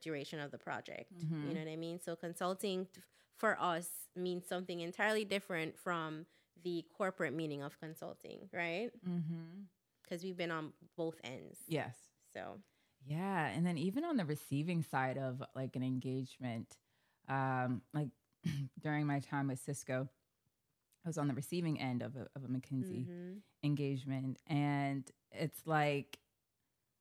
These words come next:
Speaker 2: they weren't adapting to the Cisco culture.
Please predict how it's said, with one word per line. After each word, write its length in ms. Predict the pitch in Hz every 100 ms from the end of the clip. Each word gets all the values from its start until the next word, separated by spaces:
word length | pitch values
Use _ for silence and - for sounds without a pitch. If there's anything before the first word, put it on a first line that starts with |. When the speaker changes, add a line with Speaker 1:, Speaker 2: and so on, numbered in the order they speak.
| _ _ _ _ _ _ _ _ - 170 -
Speaker 2:
they 380 | 196 202 214
weren't 460 | 185 160 185 185 185
adapting 640 | 156 147 151 160 - 165 156
to 160 | - 151
the 80 |
Cisco 440 | 139 156 156 - 143
culture. 640 | - 139 151 - 254 320